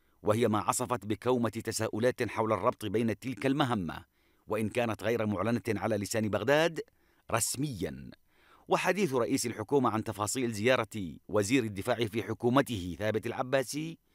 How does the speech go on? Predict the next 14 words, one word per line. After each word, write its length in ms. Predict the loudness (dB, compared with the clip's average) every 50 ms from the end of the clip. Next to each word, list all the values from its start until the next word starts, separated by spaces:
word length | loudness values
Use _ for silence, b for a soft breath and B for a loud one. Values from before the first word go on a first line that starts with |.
| _ _ _ _ _ _
إلى 120 | 2 2 4
الولايات 380 | 4 4 4 4 4 4 4
المتحدة 520 | 2 2 2 2 2 2 2 2 2 2 2
الأمريكية، 840 | 2 2 2 2 2 0 -2 -4 -4 -2 -2 -4 -4 -6 -10 -16 _ _ _ _ _ _ _ _ -4
والتي 300 | -2 0 0 0 0 -2
جرت 300 | 0 0 0 0 0 -2
الشهر 300 | -6 -6 -4 -2 0 0
الماضي 440 | 2 2 4 2 2 0 -4 -8 -14 -18 b b b b b b -4
بهدف 380 | 0 0 2 2 2 0 0 2
بحث 300 | 0 0 0 0 -4 -8
خروج 380 | -6 -4 -2 0 0 0 -2
قوات 380 | -2 -2 -2 0 2 0 0 -2
التحالف 480 | -2 -2 -2 0 2 2 2 0 -2 -4
الدولي، 640 | 0 2 2 2 2 0 -2 -4 -6 -10 -16 -20